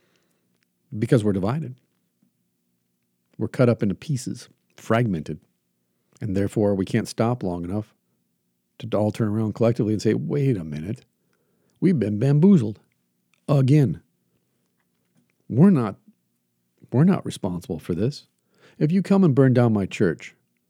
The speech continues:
that's not gonna change police brutality. That's not gonna save black lives. If you burn down a black man's business and you're a white person, you're not fighting racism. You're a racist.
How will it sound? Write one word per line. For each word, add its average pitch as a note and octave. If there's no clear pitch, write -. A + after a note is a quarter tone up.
that's F3
not F3
gonna G2+
change E2
police D#2+
brutality. E2+
That's -
not D3+
gonna F2+
save F#2
black C#2+
lives. D#2+
If -
you G3+
burn F#3
down F3+
a D#3
black D3+
man's D3
business C3+
and G#2+
you're B2+
a B2
white A#2+
person, -
you're C#3+
not G3
fighting F3+
racism. A2+
You're D3+
a B2
racist. -